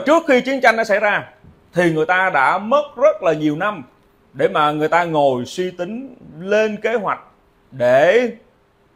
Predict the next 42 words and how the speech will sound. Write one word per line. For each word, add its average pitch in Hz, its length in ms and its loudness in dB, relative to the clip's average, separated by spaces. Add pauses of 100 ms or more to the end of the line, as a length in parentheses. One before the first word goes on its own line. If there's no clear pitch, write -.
chiến 208 220 -6
tranh 151 220 -4
như 147 80 -8
thế 151 100 -12
nào. 120 220 -12 (460)
Rồi 165 340 6
trong 233 160 2
cái 247 60 6
thời 185 240 6
gian 208 380 2
mà 180 80 2
chờ 151 260 0
đợi 131 160 0
chiến 220 140 -12
tranh 196 140 -2
nó 202 80 -6 (160)
nổ 151 220 -4
ra 196 160 -2
như 185 120 -10
vậy 131 160 -2
đó, 175 160 -4 (320)
thì 147 380 0
người 135 200 -6
ta 160 240 -2
phải 131 240 -4
chế 190 340 -8
tạo 120 220 0
súng 175 240 -14
ống, 190 300 -6
đạn 117 320 -4
dược, 117 240 -12
vũ 143 220 -10
khí 208 180 -8
đủ 160 400 -2 (100)
để 127 160 -8
có 156 140 -6
thể 131 300 -6
chiến 175 280 -14
thắng 165 260 -8
được - 140 -10
cái 135 80 -18
trận 107 160 -20